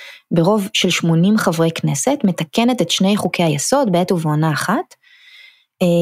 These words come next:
היא מתקנת אותם בדיוק בפסקה שבעצם, אה, מקנה את הסמכות לבג"ץ לפסול חוק-, חוקים רגילים מטעם פגיעתם בחוק יסוד, זה מה שנקרא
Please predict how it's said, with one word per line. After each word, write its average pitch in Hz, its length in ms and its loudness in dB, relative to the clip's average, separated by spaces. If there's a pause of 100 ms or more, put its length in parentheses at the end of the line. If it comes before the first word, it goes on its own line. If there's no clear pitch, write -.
היא 180 100 4
מתקנת 240 500 0
אותם 208 240 2
בדיוק 254 360 0
בפסקה 285 680 -2 (180)
שבעצם, 247 680 0 (400)
אה, 170 320 2
מקנה 233 520 0 (180)
את 170 100 -4
הסמכות 185 760 -2
לבג"ץ 165 560 0
לפסול 160 380 0
חוק-, - 280 -10
חוקים 170 420 -2
רגילים 160 400 2
מטעם 147 300 0
פגיעתם 147 400 0
בחוק - 300 -4
יסוד, - 380 0 (640)
זה 190 100 4
מה 196 80 2
שנקרא 180 320 0